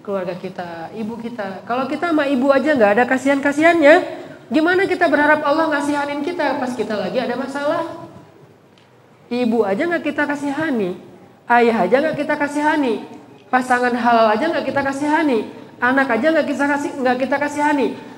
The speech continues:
Sahabat geng kita di grup aja nggak kita kasihani, apalagi orang lain. Nah, gimana Allah akan kasihan sama kita?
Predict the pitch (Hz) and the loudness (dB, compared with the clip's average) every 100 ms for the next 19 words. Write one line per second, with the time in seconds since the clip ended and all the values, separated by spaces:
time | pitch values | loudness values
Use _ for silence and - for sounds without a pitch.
0 | - - 269 269 254 277 277 196 262 269 | -14 -4 0 2 4 2 2 2 4 4
1 | 269 285 285 233 247 262 247 254 262 339 | 4 2 2 2 2 4 4 4 2 4
2 | 311 233 233 254 269 294 311 302 233 226 | 2 2 0 0 2 2 4 4 2 0
3 | 220 208 196 220 349 330 - - - - | 0 2 2 2 0 0 -10 -18 -20 -20
4 | - - - - 254 277 294 330 330 277 | -20 -20 -10 -2 0 2 2 2 0 0
5 | 277 262 233 285 381 392 302 277 269 247 | -2 -2 -2 0 0 2 2 0 0 -4
6 | 240 226 220 208 202 185 190 180 - | -6 -6 -6 -6 -6 -8 -10 -14 -16